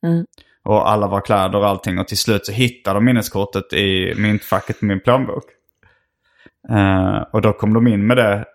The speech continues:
Speaker 2: Jag tror det var medan Jens förhördes. Och sa så här, "Vi har hittat minneskortet då."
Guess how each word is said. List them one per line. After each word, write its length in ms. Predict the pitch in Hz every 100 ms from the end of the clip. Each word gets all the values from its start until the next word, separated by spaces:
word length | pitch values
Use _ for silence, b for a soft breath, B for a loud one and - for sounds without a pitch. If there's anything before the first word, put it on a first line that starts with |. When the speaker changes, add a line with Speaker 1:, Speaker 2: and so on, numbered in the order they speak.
| _
Speaker 2:
Jag 180 | 120 110
tror 140 | 127
det 60 | 113
var 240 | 110 101 - -
medan 500 | 113 110 107 101 104
Jens 340 | 110 98 98
förhördes. 560 | 120 123 - - 120 -
Och 100 | -
sa 220 | 101 98
så 120 | -
här, 120 | 101 107 b b b b b _ _
"Vi 100 | 101
har 80 | 107
hittat 380 | 123 120 104 101
minneskortet 640 | 117 113 101 - 107 110
då." 180 | 113